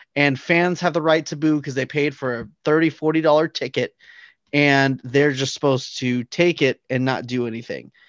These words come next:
Um, some people are saying that it's, you know, disrespectful to, you know, do a booing gesture to your fans. Here's where I'm coming with this.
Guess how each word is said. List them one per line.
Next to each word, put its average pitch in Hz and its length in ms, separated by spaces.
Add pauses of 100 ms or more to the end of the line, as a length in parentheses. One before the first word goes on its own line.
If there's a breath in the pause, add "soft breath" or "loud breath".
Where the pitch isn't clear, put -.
(240 soft breath)
Um, 135 260
some 139 220
people 139 240
are 139 100
saying 143 460
that 127 160
it's, 127 320 (120)
you 131 120
know, 113 200
disrespectful 208 720
to, 165 180 (140)
you 143 140
know, 147 380 (340 soft breath)
do 151 220
a 151 60
booing 160 380
gesture 156 340
to 143 160
your 147 140
fans. 135 540 (1700 soft breath)
Here's 247 280
where 196 140
I'm 143 160
coming 127 260
with 123 120
this. - 320